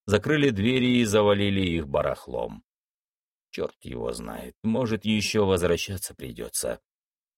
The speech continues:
Да и не хотел я свою машину на улице бросать. В конце концов, неплохо послужила. Рана почти не кровила, просто сильно ударился.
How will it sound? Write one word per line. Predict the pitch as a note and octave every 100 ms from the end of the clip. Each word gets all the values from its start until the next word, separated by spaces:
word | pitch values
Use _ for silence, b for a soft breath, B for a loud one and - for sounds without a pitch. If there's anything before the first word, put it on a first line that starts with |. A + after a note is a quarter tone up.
| _ -
Да | D#3
и | D#3 D3
не | C#3 C3+ C#3+
хотел | - C3 G2 F#2 G2 F#2+
я | F#2+
свою | F#2 F#2+ F#2 F2+
машину | F2+ - G#2 G#2
на | G2+ D2+
улице | C#2 C#2 C#2+ -
бросать. | B1+ A#1 - B1+ A#1+ A#1 _ _ _ _ _ _
В | _
конце | - C#2 -
концов, | B2 A#2 A#2 - D3+ G2 D#2+ - _ _ _ -
неплохо | G#2 A#2 B2+ C3 A#2 - -
послужила. | - - D2+ - F2 B1+ - - _ _ _ _ _ _ _ _ _ _ _ _ _ _ _ _ _ _ -
Рана | G2 C3 D3 D3 C#3+ _ _ _
почти | C3 C3 - - A#2
не | A2+ G#2
кровила, | D#2+ E2 B1 A#1 A#1 A1+ A1 A1+ _ _ _ -
просто | A2+ G#2 -
сильно | - B2 G2 F2+ F2
ударился. | E2 E2+ C#2 A#1+ - A1+ -